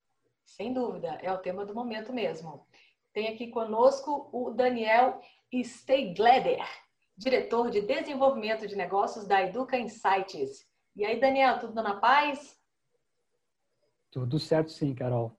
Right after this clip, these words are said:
Speaker 2: Prazer aí tá, tá com vocês aí, Carol, professor Celso, falando de um tema aí tão, tão relevante e tão atual, né? Então,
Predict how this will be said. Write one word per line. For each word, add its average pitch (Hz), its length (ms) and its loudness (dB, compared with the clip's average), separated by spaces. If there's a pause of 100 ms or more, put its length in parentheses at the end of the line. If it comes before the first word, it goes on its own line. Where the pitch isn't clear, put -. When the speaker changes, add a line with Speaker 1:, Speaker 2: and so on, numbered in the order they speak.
Speaker 2:
Prazer 131 420 2
aí 131 220 2
tá, 127 560 0
tá - 100 -6
com 139 160 -6
vocês 127 420 -2
aí, 131 160 2
Carol, 131 480 2
professor 131 440 -8
Celso, 143 480 2 (500)
falando 147 240 4
de 147 80 4
um 160 100 8
tema 156 280 6
aí 147 80 6
tão, 165 340 6
tão 165 160 6
relevante 165 760 6
e - 20 -2
tão 165 260 4
atual, 139 500 6
né? 131 320 -4
Então, 143 380 -8